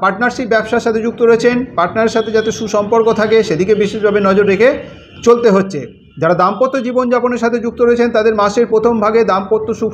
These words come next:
শান্তি বজায় থাকবে এবং স্বামী স্ত্রী উভয়ের সাথে সুসম্পর্ক বজায় থাকলেও মাসের দ্বিতীয় ভাগটা কিন্তু খুব একটা অনুকূলে থাকছে না। পারিবারিক শান্তির জায়গাটা এই সময় কিন্তু বেশ কিছুটা প্রতিকূলতার মধ্যে দিয়ে চলবে এবং গ্রহগত অশুভ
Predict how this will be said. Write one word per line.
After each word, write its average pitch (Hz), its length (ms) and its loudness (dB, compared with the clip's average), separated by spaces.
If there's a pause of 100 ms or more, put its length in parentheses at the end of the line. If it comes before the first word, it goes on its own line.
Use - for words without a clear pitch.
শান্তি 214 260 0
বজায় 202 380 4
থাকবে 208 260 2 (200)
এবং 196 180 2 (520)
স্বামী 202 300 0
স্ত্রী 226 220 -6 (180)
উভয়ের 220 340 2
সাথে 214 160 0 (140)
সুসম্পর্ক 214 540 -4 (140)
বজায় 208 380 2
থাকলেও 202 360 2 (760)
মাসের 202 280 2
দ্বিতীয় 247 300 -2
ভাগটা 226 380 -2
কিন্তু 226 260 -4 (240)
খুব 214 120 -6 (100)
একটা 226 200 0 (840)
অনুকূলে 220 480 2
থাকছে 214 340 0
না। 226 60 4 (560)
পারিবারিক 202 420 0
শান্তির 202 380 -6
জায়গাটা 220 340 2 (140)
এই 190 100 -6
সময় 202 240 -8
কিন্তু 196 180 -10 (100)
বেশ 196 160 -2
কিছুটা 208 300 -2 (420)
প্রতিকূলতার 220 640 0
মধ্যে 208 240 -2
দিয়ে 208 200 2
চলবে 220 260 4 (180)
এবং 202 120 0 (100)
গ্রহগত 247 340 2 (140)
অশুভ 214 200 -6